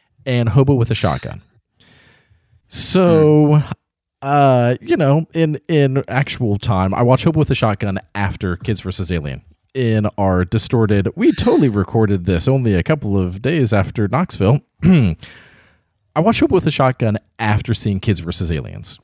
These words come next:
Speaker 1: So going into Kids versus Aliens, I had no context for Jason Eisner's films,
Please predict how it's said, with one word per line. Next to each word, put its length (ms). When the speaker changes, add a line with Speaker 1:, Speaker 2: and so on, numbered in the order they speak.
Speaker 1:
So 500
going 460
into 200
Kids 220
versus 300
Aliens, 460
I 100
had 380
no 500
context 760
for 100
Jason 340
Eisner's 360
films, 400